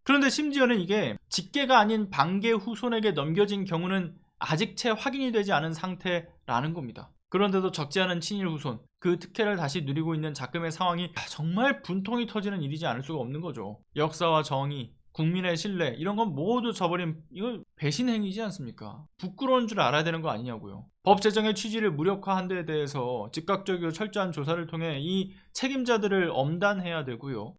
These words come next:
무엇보다 귀속된 친일파들의 그 재산 관리에 대한 전면적인 재검토와 유사 사례가 발생하지 않도록 하는 것,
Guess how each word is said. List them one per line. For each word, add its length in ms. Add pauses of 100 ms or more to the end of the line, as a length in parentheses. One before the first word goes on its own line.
무엇보다 400
귀속된 520
친일파들의 720
그 260
재산 380
관리에 380
대한 240
전면적인 540
재검토와 680 (140)
유사 200
사례가 320
발생하지 440
않도록 400
하는 160
것, 120